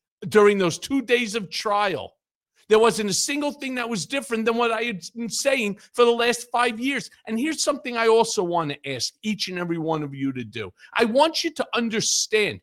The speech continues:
why I turn around and, for example, in the book Revenge, why I turn around and I say, "I never committed tax evasion, nor did I ever commit a misrepresentation to the bank regarding a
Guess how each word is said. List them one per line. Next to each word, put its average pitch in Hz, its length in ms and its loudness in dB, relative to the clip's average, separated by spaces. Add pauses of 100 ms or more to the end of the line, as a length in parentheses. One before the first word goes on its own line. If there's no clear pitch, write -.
(160)
why 202 400 2
I 233 120 0
turn 202 380 -2
around 165 200 0
and, 131 140 -6
for 175 120 -2
example, 175 400 0
in 160 80 2
the 151 60 2
book - 280 0
Revenge, 170 640 -2 (220)
why 214 320 4
I 262 80 2
turn 220 320 -2
around 208 100 0
and 196 100 -2
I 185 60 0
say, 170 360 -4 (200)
"I 214 80 2
never 233 260 0
committed 220 460 -4
tax - 440 -10
evasion, 101 540 -10 (300)
nor 240 300 8
did 233 240 4
I 208 260 2 (100)
ever 180 560 2 (100)
commit 208 300 4
a 185 260 4 (120)
misrepresentation 208 1400 0
to - 100 -10
the 165 100 -2
bank 190 440 -2 (160)
regarding 190 500 4
a 160 180 0